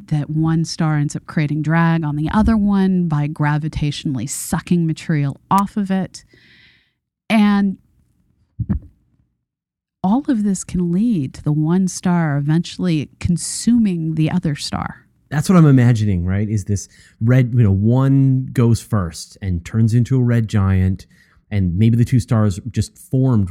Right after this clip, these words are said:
Speaker 2: really close together and they've been, they just haven't collided yet. And then the one goes, reaches the end of its life. It puffs out its atmosphere bigger than, you know,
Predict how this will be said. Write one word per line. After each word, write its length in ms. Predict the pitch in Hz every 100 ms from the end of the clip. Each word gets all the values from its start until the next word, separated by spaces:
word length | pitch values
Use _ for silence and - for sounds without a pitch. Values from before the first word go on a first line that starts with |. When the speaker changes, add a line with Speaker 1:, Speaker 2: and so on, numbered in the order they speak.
| 107
Speaker 2:
really 360 | 143 147 135
close 280 | 113 120 104
together 460 | - 113 180 120 95
and 100 | 98
they've 140 | 95
been, 260 | 95 92 - - _ -
they 80 |
just 120 | 90 -
haven't 320 | 110 110 104
collided 420 | 101 95 95 85
yet. 280 | 90 87 - _ _ _ -
And 160 | 98
then 180 | 90 92
the 80 | 92
one 400 | 90 104 120 123
goes, 460 | 113 110 110 98 - - - -
reaches 300 | 110 110 104
the 60 | 104
end 120 | 107
of 80 | 107
its 140 | -
life. 320 | 92 95 92
It 160 | - -
puffs 340 | - 113 -
out 220 | 107 107
its 160 | 98 -
atmosphere 800 | 95 92 101 - 98 95 95 90 _ _ _ _ _ _ _ _ _ _ _ _ _ _
bigger 300 | 120 101 110
than, 580 | 95 98 95 92 92 90 - _ -
you 120 | -
know, 220 | 82 90